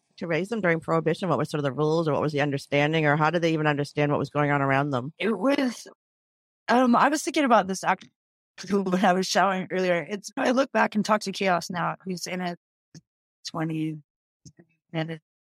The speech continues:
Speaker 2: managed to get, and I swore that I'd never tell anybody that I'd had it until he was eighteen years old. I swore to keep him as hidden, as protected as possible for as long as possible. And all the kids who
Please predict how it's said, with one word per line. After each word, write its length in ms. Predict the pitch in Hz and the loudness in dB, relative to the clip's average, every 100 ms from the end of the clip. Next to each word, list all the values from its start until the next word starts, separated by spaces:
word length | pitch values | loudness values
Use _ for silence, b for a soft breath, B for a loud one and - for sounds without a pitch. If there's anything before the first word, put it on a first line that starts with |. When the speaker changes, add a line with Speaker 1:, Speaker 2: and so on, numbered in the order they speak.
| _ | _
Speaker 2:
managed 240 | 160 151 - | -12 -8 -6
to 440 | 170 156 160 156 156 | -4 -4 -6 -6 -4
get, 240 | 165 139 | -2 -2
and 140 | - 175 | -4 -2
I 140 | 165 | -2
swore 460 | 165 - 202 214 214 | -2 -6 -2 0 2
that 140 | 190 | 0
I'd 120 | 175 | 0
never 240 | 175 175 175 | 0 -2 -2
tell 240 | - 165 | -4 -4
anybody 360 | 165 165 160 160 | -6 -6 -4 -4
that 140 | 151 | -2
I'd 160 | 151 139 | -2 -2
had 240 | 151 156 | 0 0
it 60 | 151 | -2
until 240 | 143 143 147 | -6 -6 -4
he 80 | 139 | -4
was 120 | 135 | -4
eighteen 320 | 143 - 139 | -6 -2 0
years 220 | 143 139 | 0 -2
old. 180 | 143 151 _ _ _ _ _ | -10 -12 _ _ _ _ _
I 80 | 165 | -2
swore 440 | 160 202 175 175 170 | 0 0 0 0 -2
to 180 | 156 156 | -6 -8
keep 300 | 190 185 202 | -6 -6 -4
him 320 | 185 170 165 _ _ - | -4 -4 -8 _ _ -8
as 180 | 170 | -6
hidden, 540 | - 214 202 214 208 196 - | 0 0 2 0 -2 -6 -8
as 180 | 170 156 | -8 -6
protected 680 | 180 - 180 - 165 175 - _ _ _ _ | -6 -4 -6 -6 -12 -12 -18 _ _ _ _
as 180 | 175 180 | 0 0
possible 580 | - 202 175 180 160 156 | 2 2 0 -6 -8 -8
for 80 | 165 | -6
as 160 | 160 180 | -4 0
long 180 | 180 | 0
as 120 | 175 - | -2 -6
possible. 400 | 175 - 160 156 | -6 -6 -8 -6
And 120 | 170 | 0
all 160 | 180 | 2
the 80 | 226 | 2
kids 400 | 214 214 196 - | 0 -2 -2 -4
who 300 | - 170 160 | -4 -4 -6